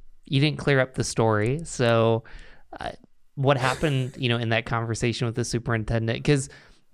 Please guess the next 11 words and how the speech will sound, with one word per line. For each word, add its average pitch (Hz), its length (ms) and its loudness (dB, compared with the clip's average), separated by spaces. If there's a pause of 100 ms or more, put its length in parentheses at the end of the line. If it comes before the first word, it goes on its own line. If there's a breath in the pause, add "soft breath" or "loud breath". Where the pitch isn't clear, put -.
(140)
uh, - 60 -12 (100)
listening, 160 560 2
I, 123 240 0
I 123 40 0
feel 165 140 2
like 151 140 2
I'm 127 160 2
missing 131 320 0
a 113 40 0
few - 200 -6
pieces. 117 640 0